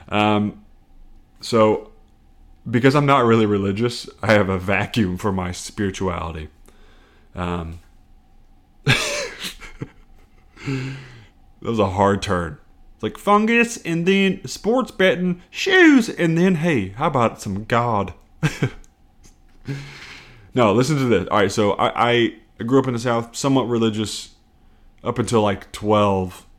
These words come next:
Then I kinda realized, "Oh, there's some manipulation going on in here." And I just was like, "I'm, I'm good.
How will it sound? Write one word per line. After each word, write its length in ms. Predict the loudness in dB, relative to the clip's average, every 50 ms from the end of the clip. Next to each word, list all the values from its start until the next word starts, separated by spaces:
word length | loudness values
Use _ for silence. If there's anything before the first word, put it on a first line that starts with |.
| -10
Then 160 | -6 -2 0 0
I 100 | 0 0
kinda 220 | 0 0 0 0
realized, 420 | 2 2 2 2 0 0 -2 -4 -4
"Oh, 200 | -2 2 2 4
there's 220 | 4 4 2 2 0
some 140 | -2 -2
manipulation 560 | -2 -2 -4 -4 -4 -4 -4 -4 -4 -6 -6 -4
going 240 | -2 -2 0 0
on 140 | -2 -2 -2
in 80 | -2 -2
here." 80 | -2
And 80 | 0 0
I 20 |
just 180 | 0 0 -2 -4
was 100 | -2 -4
like, 120 | -4 -2 -2
"I'm, 220 | -2 -2 -2 -2 -2
I'm 260 | -2 -2 -2 -2 -2
good. 300 | -2 -2 -2 -4 -8